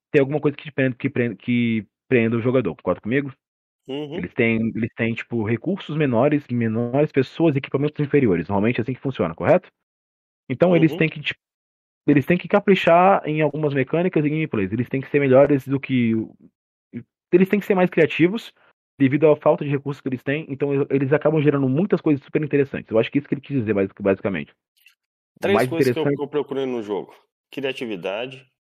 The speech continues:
Speaker 2: gameplay e diversão. Muitos triple A's pra mim tá virando um jogo que enche linguiça, velho. Entendeu? Injeção de linguiça, jogo com, com mecânica reciclada. Aí eu pego um jogo indie aí que tem uma gameplay extremamente divertida,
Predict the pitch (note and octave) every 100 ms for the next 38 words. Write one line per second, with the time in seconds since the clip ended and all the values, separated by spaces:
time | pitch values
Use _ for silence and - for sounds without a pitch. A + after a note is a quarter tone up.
0 | _ - G2+ C3 D3+ A#2+ - G#2 B2 D3
1 | - A#2 A#2+ C3+ - - - _ _ _
2 | _ _ _ - G#2+ C#3+ - C#3 C3+ A#2
3 | A#2+ B2 A#2+ B2 B2+ A#2+ A#2+ B2 B2 A#2+
4 | C3 A#2+ B2+ B2+ G#2 E2+ - A#1+ - _
5 | _ _ _ _ _ _ _ _ _ _
6 | - F#2+ A2 G#2 A2 B2 A#2 A#2+ G2+ A2
7 | A2+ G2 G2 A2+ A2 A2+ G#2+ G#2 G#2+ G2
8 | F#2+ - A2 G#2+ G#2 G#2 G2+ - G#2+ A#2
9 | A2 F#2+ - _ G2 A2 B2 D3 C3+ B2
10 | B2 A#2 A2+ A2+ A2+ A2 G#2+ A2+ A#2 A#2
11 | A#2 A#2 A#2 A2+ G#2 - C#3+ C3+ B2 A2
12 | A2 - B2+ D#3 F3+